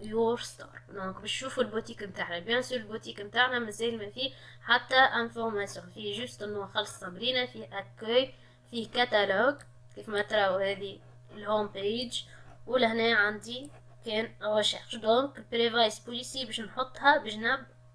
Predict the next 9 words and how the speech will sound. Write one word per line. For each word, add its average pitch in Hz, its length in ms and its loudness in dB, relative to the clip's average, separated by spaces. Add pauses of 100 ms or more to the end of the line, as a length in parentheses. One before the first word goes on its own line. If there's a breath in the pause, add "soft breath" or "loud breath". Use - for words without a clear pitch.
(800 soft breath)
الريشيرش. 214 560 2
دونك 185 220 -12
كيفاش 285 340 0
نعملها 240 380 2
ليتاب 196 440 -6
هذيا؟ 190 420 -2 (420 soft breath)
باش 233 180 -2
نجي 269 280 2
لهنا، 208 380 0